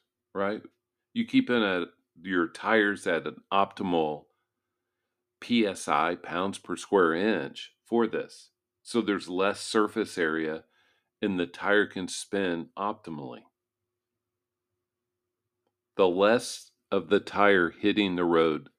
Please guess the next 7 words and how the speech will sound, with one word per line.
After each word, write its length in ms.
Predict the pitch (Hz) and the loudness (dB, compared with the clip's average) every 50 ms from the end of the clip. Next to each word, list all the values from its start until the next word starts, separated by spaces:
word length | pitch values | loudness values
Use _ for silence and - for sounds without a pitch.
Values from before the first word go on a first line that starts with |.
| _ - | _ -6
the 120 | 85 82 | -6 -6
pos-, 500 | - - - 90 92 92 - - - - _ _ | -6 -8 -8 -8 -6 -6 -8 -10 -16 -20 _ _
as 360 | - 90 80 80 80 80 - _ _ _ _ | -8 -6 -6 -6 -6 -8 -12 _ _ _ _
much 400 | - 104 90 92 92 90 - - | -10 -6 -4 -4 -4 -4 -6 -8
as, 140 | 98 82 - - _ _ _ _ _ _ _ _ _ | -10 -10 -10 -12 _ _ _ _ _ _ _ _ _
the 120 | - 110 | -4 -4
better. 460 | 110 - - 113 113 110 131 104 - | -4 -2 -2 -2 -2 -2 -2 -4 -6